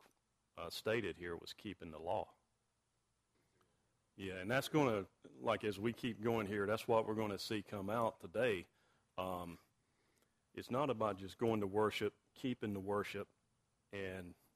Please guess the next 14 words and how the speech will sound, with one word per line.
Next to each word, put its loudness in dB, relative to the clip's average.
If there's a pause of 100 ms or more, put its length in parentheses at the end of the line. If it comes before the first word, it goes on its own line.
(480)
forgetting 0
about 0
everything -4
else. -2
It's -8
having -2
mercy. 0
It's -8
having 0
mercy. -2
It's -6
having -2
humanity, -2 (720)
uh, -2